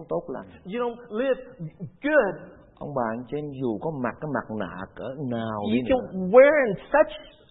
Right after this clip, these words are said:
Speaker 2: a mask,
Speaker 1: sẽ có ngày
Speaker 2: but one day,
Speaker 1: cái mặt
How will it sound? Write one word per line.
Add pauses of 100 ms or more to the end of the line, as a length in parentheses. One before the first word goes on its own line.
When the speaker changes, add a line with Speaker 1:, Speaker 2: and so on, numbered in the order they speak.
(100)
Speaker 2:
a
mask, (1040)
Speaker 1:
sẽ
có
ngày (760)
Speaker 2:
but (220)
one
day, (420)
Speaker 1:
cái
mặt